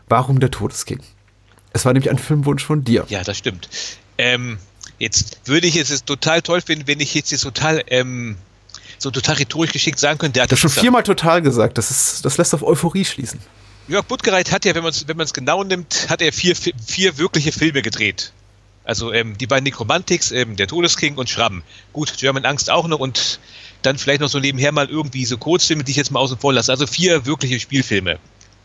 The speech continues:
Speaker 2: Und von all diesen vier Filmen, muss ich sagen, ist der Todesking für mich der ausgereifteste Film von allen, die Buttgereit gemacht hat.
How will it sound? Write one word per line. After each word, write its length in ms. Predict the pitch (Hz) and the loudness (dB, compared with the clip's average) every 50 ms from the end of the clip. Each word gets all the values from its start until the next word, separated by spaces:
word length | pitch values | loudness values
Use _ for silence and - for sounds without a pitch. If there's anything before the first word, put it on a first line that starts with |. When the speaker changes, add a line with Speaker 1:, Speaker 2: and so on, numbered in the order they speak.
| _ - - | _ -16 -14
Speaker 2:
Und 240 | - 110 101 - - - _ - - _ _ | -14 -10 -10 -10 -12 -12 _ -20 -20 _ _
von 160 | - 143 135 - | -2 -2 0 2
all 200 | 131 170 214 226 | 4 4 4 4
diesen 260 | 233 220 - 208 190 | 2 0 -2 -2 -2
vier 220 | - - 170 147 | 0 0 0 0
Filmen, 300 | - - 147 170 208 208 | 2 2 0 0 0 0
muss 120 | 185 185 165 | -6 -6 -6
ich 100 | 165 120 | -4 0
sagen, 240 | 113 117 131 151 147 | 2 2 2 2 0
ist 140 | 143 - | -4 -4
der 100 | - 127 | -4 -4
Todesking 460 | - - 131 139 151 135 - 147 143 135 | -4 -6 -8 -8 -6 -4 -4 -4 -6 -6
für 140 | - 117 | -8 -8
mich 220 | 107 123 160 175 - - - - - - - - | -4 -4 -4 -4 -4 -8 -12 -12 -12 -14 -8 -2
der 160 | - 127 - - | 0 0 2 4
ausgereifteste 960 | 147 220 220 - - 208 156 135 123 135 - - - 139 - - 151 156 143 - - - - _ | 4 4 4 2 2 2 2 4 2 2 0 -2 -4 -2 0 4 4 4 4 2 -4 -14 -20 _
Film 400 | - - 143 147 156 160 160 160 151 | -2 0 0 0 0 -4 -10 -14 -14
von 400 | - - 156 156 151 160 160 151 117 - - - - _ - _ _ | -4 -2 -2 -2 -2 -2 -4 -2 -2 -2 -4 -4 -10 _ -20 _ _
allen, 340 | 170 175 185 170 143 127 - | 4 4 4 4 2 -2 -6
die 100 | - 120 | -10 -8
Buttgereit 600 | - 143 135 - 143 127 135 131 123 - - - _ _ _ _ _ _ _ | -8 -8 -6 -4 0 2 2 2 2 -2 -8 -12 _ _ _ _ _ _ _
gemacht 360 | - 147 147 170 160 - - - | -6 -2 -2 -2 -2 -2 -2 -2
hat. 300 | 107 92 - - - | -2 -2 -2 -6 -10